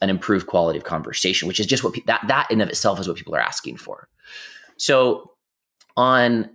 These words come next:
on the low side, you simply build political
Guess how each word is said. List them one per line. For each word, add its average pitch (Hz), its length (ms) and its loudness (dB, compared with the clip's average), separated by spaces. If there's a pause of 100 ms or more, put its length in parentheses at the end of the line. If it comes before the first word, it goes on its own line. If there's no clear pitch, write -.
(200)
on 120 220 4
the 107 80 4
low 131 320 4
side, 87 640 0 (560)
you 120 160 4
simply 117 800 2 (480)
build 123 380 4
political 98 880 2